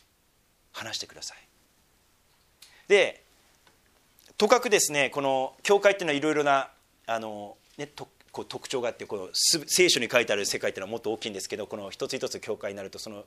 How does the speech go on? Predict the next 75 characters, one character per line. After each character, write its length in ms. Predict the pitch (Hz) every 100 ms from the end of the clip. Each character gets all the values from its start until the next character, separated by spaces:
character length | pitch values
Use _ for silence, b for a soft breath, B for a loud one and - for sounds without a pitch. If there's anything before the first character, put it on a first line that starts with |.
| -
特 200 | 123 -
色 220 | 120 113
が 80 | 110
あ 40 |
る 40 | 101
わ 60 |
け 80 | 90
で 80 | 69
す 60 | -
よ 100 | 131
ね。 80 | - b b b b _ _
ど 180 | 120 196
の 80 | 220
部 120 | 147
分 100 | 117
を 80 | 92
強 160 | - 110
調 100 | 104
し 80 |
て 80 | -
い 40 | 101
く 120 | -
か。 40 | - B B B
で、 180 | 190 - -
カ 140 | 226
ル 60 | 226
バ 80 | 233
リ 80 | 226
ー 20 |
チ 80 | 214
ャ 20 |
ペ 80 | 208
ル 60 |
は 60 | 135
こ 100 | 147
う 40 |
や 60 | 131
っ 20 |
て 120 | 131
学 240 | 123 135 143
び 100 | 139
が、 140 | 90 - 113 113 _ -
ね、 160 | 147 _
あ 60 | 117
の、 160 | 98 87
せ-、 220 | - 127
御 40 | 113
言 60 |
葉 80 | 110
を 40 | 113 113 110
読 120 | 110
ん 60 |
で 80 | 98
い 20 |
く 80 | 87
っ 40 | -
て 80 |
い 20 | 85
う 0 |
の 60 |
を 20 |
強 120 | - 87
調 120 | -
し 60 |
て 60 | -
い 40 |
ま 80 | 87
す 80 | -
け 80 | 85
れ 60 |
ど 100 | 73
も、 40 | 78 80 _ _ _ _ _ _ _ _ b b b b b b b
あ 100 | 147
の、 460 | 143 135 135 135 - _ _ _ _ _ _ _ _ _ _ _ _ _ _ _ _ _ _ _ _ _ _ _ _ _ _ _ _ _ _ _ _ -
恵 200 | 151 196